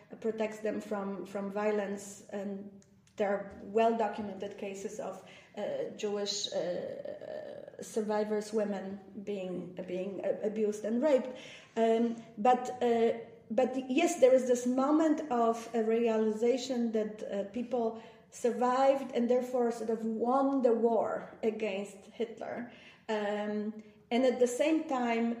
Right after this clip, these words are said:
uh, um, a lot of these, uh, the problems that they ch-, sh-, uh, that they, uh, faced continue. And one of them, and I think the most important one, is what you mentioned, that is that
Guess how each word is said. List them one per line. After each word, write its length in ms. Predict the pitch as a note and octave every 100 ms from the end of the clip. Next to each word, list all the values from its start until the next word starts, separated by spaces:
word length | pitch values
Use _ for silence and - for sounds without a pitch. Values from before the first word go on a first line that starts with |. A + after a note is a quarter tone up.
| - - -
uh, 40 | A3+ G#3+ - - G3
um, 380 | A3+ A3 A3 - - -
a 60 | A#3+
lot 240 | B3 C4+
of 180 | E4 B3+
these, 440 | C4 B3 - - -
uh, 260 | - - A3
the 80 | A3
problems 480 | - C4+ C#4+ D4+ B3
that 180 | A#3 -
they 180 | A3 -
ch-, 140 | - - - -
sh-, 280 | - - D#4+
uh, 400 | D#4+ A#3 A#3 G#3+
that 180 | G#3+
they, 260 | A#3 A3+ A3 A3+
uh, 60 |
faced 540 | A3 - F4 E4 - -
continue. 520 | A3+ A3 F#4 F4+ B3
And 260 | A#3 A#3+ B3+
one 360 | D#4 F#4+ -
of 300 | B3 A3+ A3
them, 280 | G#3+ F3+ -
and 160 | A3+ A3
I 80 | A3+
think 240 | B3+ A#3
the 80 | A3+
most 280 | A3+ A3+ -
important 600 | A3+ - D4+ F4+ D4+ B3
one, 180 | A3+ A3
is 160 | A3
what 220 | A3+ A3
you 80 | A#3+
mentioned, 440 | C#4+ F4+ D#4 B3 - - -
that 140 | B3+ A#3+
is 200 | C4 -
that 340 | A#3+ - -